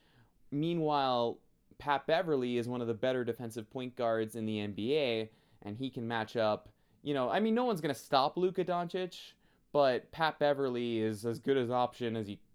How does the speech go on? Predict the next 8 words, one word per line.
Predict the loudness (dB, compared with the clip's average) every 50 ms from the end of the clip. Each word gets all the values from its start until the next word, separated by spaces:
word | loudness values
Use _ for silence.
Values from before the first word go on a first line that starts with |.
| _
can | -8 -8 -4
get, | -2 0 0 0 -2 -4
basically, | -6 -8 -8 -8 -10 -14 -12 -10 -8 -8 -8 -10
to | -8 -8 -8 -6 -6 -8 -10 _ _ -20
trying | -12 -6 -6 -4 -4 -4
to | -6
slow | -8 -6 -4 -2 0 0 2
down | 2 0 -2 -2 -2 -4 -6 -8